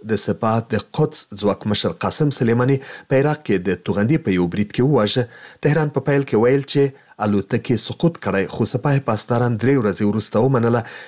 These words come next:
چې د هوایي مدافع ځواک یې اوکراینۍ الوتکه په سهوه کې ویشتلې ده.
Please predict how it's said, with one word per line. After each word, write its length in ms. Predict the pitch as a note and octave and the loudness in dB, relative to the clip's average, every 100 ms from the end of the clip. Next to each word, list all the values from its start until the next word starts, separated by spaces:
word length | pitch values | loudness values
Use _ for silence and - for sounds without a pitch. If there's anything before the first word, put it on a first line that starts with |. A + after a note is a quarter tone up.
| - | -4
چې 160 | A2+ G2 | 0 0
د 100 | F2 | 0
هوایي 320 | F#2+ G2+ B2+ G#2 | 2 2 2 2
مدافع 420 | E2+ F2 - F2+ E2+ | 0 -2 0 0 0
ځواک 340 | F2+ A#2 A#2+ - | 0 2 0 0
یې 100 | F#2 E2 - | 0 0 0
اوکراینۍ 520 | G2 - G2 F#2+ A#2+ C3+ - | -4 -2 -2 2 2 2 0
الوتکه 400 | F#2+ F2+ - C#3+ C3+ - - - | -4 -2 -2 -2 -4 -6 -18 -4
په 40 | G#2 | -2
سهوه 280 | - C#3+ A2 F2 | 0 0 0 0
کې 80 | G#2+ | 0
ویشتلې 380 | G#2 - B2 A2 | 0 0 0 2
ده. 60 | A2+ | 0